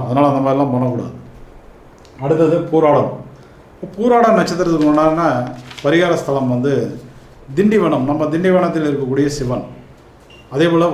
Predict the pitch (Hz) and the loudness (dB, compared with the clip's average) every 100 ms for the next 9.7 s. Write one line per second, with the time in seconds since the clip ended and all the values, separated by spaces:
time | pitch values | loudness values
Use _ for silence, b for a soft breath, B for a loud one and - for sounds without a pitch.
0 | 135 151 185 170 139 123 - - - - | 0 0 2 2 0 -2 -6 -10 -16 -18
1 | - - - - - 131 175 208 220 185 | -18 -18 -18 -20 -14 -4 0 2 2 2
2 | 180 170 175 143 170 175 160 151 156 139 | 2 0 -4 -2 0 0 0 -2 -2 -2
3 | 139 139 175 175 143 139 127 151 165 180 | -2 -2 -2 -2 -2 -2 0 0 0 0
4 | 165 147 170 185 175 175 160 151 139 135 | 0 0 0 0 0 0 0 0 0 0
5 | 135 113 107 101 87 - - - - - | 0 -2 -4 -8 -12 -14 -18 -20 -20 -20
6 | - - - - 127 151 180 175 165 160 | -20 -20 -20 -8 0 4 4 4 4 4
7 | 151 156 151 147 143 127 139 175 180 131 | 4 2 0 0 0 -2 -4 -6 -6 -4
8 | 135 151 151 156 160 151 135 135 156 214 | 0 2 0 0 0 0 -2 -4 -4 -4
9 | - - 135 131 139 135 | -10 -18 -6 -2 0 0